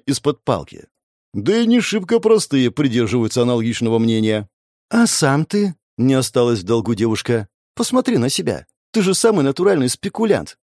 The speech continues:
Ничего не производишь, только покупаешь и продаёшь. Такие, как ты, разворовали страну и теперь не дают ничего сделать другим. Лишь бы для себя урвать кусок пожирней. Один навар на уме". "Ха, в процессе разворовывания страны мне достался один единственный ваучер",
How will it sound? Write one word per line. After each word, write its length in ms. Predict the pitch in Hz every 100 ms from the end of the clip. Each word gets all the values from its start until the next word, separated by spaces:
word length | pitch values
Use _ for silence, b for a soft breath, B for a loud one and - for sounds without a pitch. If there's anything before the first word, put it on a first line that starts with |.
| _ _ -
Ничего 400 | 254 247 269 262
не 100 | 240
производишь, 580 | 233 240 220 123 98 -
только 280 | 196 185
покупаешь 560 | 185 190 196 226 220 -
и 40 |
продаёшь. 600 | 214 208 202 117 - - _ _ _ _ -
Такие, 460 | 160 - 185 143 135
как 280 | - 127
ты, 280 | - 180 131 _
разворовали 580 | - 190 139 160 165 165
страну 520 | 151 - 160 165 92 - _
и 120 | -
теперь 260 | 139 160 190
не 140 | 165
дают 260 | 156 196 -
ничего 260 | 131 127 131
сделать 360 | 160 190 135
другим. 480 | 170 170 104 76 - _ _
Лишь 180 | 247 285
бы 100 | 220
для 120 | 226
себя 360 | 254 233 240 180
урвать 260 | 139 143 120
кусок 340 | 175 160 -
пожирней. 520 | 147 143 139 87 - _
Один 300 | 208 220 233
навар 300 | 233 233 170
на 120 | 117 160
уме". 320 | 160 64 - _ _ _ _
"Ха, 260 | - 107 - - - B
в 140 | - -
процессе 520 | 113 117 165 156 139
разворовывания 720 | 131 107 135 143 127 123 123
страны 460 | - 117 120 135 92
мне 180 | 85
достался 500 | 92 98 117 110 -
один 360 | - 113 110 127
единственный 640 | 101 110 117 104 110 113
ваучер", 680 | 107 87 87 65 - - 50